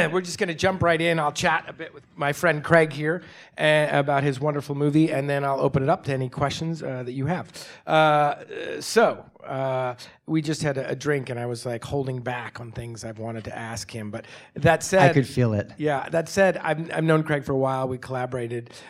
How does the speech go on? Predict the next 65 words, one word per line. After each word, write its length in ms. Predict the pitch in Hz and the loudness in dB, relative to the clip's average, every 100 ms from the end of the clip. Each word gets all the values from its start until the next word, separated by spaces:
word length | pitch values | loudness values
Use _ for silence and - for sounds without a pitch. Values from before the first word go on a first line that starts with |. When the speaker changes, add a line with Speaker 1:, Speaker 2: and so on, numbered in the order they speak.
| - | -16
Speaker 1:
uh, 100 | 135 | -8
on 180 | 127 131 | -4 -2
Million 260 | 131 131 127 | 0 0 0
Dollar 320 | 120 120 113 | 0 0 0
Arm 240 | 113 127 | -2 -4
many 200 | 127 120 | -6 -8
years 200 | 117 117 | -8 -8
ago, 300 | 113 123 139 | -6 -4 -6
and, 420 | 147 131 123 120 123 | -6 -6 -6 -8 -8
uh, 300 | 117 117 110 | -6 -6 -8
and, 240 | 120 120 - | -12 -16 -12
and 120 | 123 | -8
I 40 | |
remember 500 | 120 120 131 131 123 | -8 -6 -6 -4 -6
when, 340 | 120 120 117 117 | -6 -10 -12 -14
uh, 320 | 123 117 113 - - | -12 -10 -12 -14 -10
this 180 | 127 113 | -8 -6
script 480 | - - 143 - - | -8 -6 -6 -6 -10
came 160 | 127 | -8
across 340 | 127 127 117 - | -6 -8 -8 -12
his 140 | 117 | -6
desk, 380 | 143 165 - - - - _ _ - | -2 -2 -6 -14 -20 -20 _ _ -12
and, 360 | 127 123 123 | -10 -10 -12
uh, 100 | 120 113 | -10 -8
he 120 | 123 | -8
happened 220 | 123 123 | -8 -10
to 40 | |
be 100 | 120 | -10
in 40 | 120 | -10
New 80 | 120 | -8
York, 240 | 120 117 | -8 -10
and 80 | 117 | -12
we 60 | |
were 80 | 110 | -10
chatting 400 | - 127 120 117 | -6 -6 -6 -10
about 260 | 113 107 107 | -12 -12 -12
it, 60 | |
and 100 | 104 | -14
he 60 | 104 | -16
said, 260 | - 113 120 | -14 -14 -12
"You 80 | |
know," 300 | 131 127 123 - - _ | -8 -8 -8 -12 -20 _
he'd 140 | 131 | -10
just 140 | 143 - | -8 -8
come 140 | 135 | -8
off 160 | 120 - _ | -10 -10 _
doing 220 | 135 123 | -8 -6
a 60 | 117 | -4
big 220 | 117 156 | -2 0
movie 220 | 139 123 | 0 -2
for 160 | 117 120 | -4 -4
Disney. 320 | 117 110 113 | -6 -6 -8
He's 140 | 113 117 | -8 -10
like, 180 | 110 | -12
"I 80 | - | -14
feel 300 | - 143 139 | -12 -6 -4
like 220 | 123 117 | -4 -8
there's 120 | 113 - | -12 -10
something 300 | 135 127 117 | -10 -8 -8
about 280 | 117 117 | -6 -8
this. 200 | 127 113 | -8 -12
I 80 | - | -12
just 180 | 107 104 | -10 -10
wanna, 280 | 113 110 110 | -8 -8 -10
like, 180 | 107 | -12